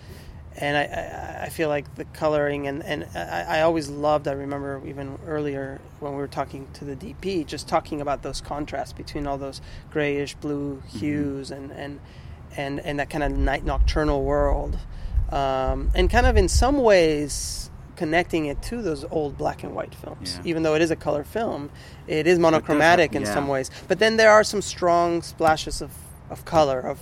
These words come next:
Speaker 1: of the red,
Speaker 2: Mm-hmm.
Speaker 1: even though there's not a lot of biting and it's not that kind of vampire film,
Speaker 2: No.
Speaker 1: kind of film.
Speaker 2: There is some self-destruction going
Speaker 1: Yes.
Speaker 2: on. Yes. Uh, <laughs> that's all I'll say about that.
Speaker 1: <laughs>
Speaker 2: I, also, there's another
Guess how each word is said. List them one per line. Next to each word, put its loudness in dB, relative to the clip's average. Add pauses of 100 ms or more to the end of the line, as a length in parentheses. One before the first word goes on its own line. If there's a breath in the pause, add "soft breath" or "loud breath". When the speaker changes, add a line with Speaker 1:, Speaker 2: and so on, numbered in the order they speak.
Speaker 1:
of -6
the 0
red, 6
Speaker 2:
Mm-hmm. -8
Speaker 1:
even 4
though 8
there's 4
not 6
a 6
lot 10
of 2
biting 6
and -2
it's -8
not 0
that 0
kind -2
of -4
vampire 0
film, -8
Speaker 2:
No. -6
Speaker 1:
kind -2
of -8
film. 0 (140)
Speaker 2:
There 4
is -2
some -4
self-destruction -6
going -10
Speaker 1:
Yes. -4
Speaker 2:
on. -6
Yes. -6 (340 loud breath)
Uh, 4 (160)
<laughs> -6
that's 4
all 8
I'll 6
say 2
about 0
that. -4 (160)
Speaker 1:
<laughs> -18
Speaker 2:
I, 6 (100)
also, 4
there's 0
another 0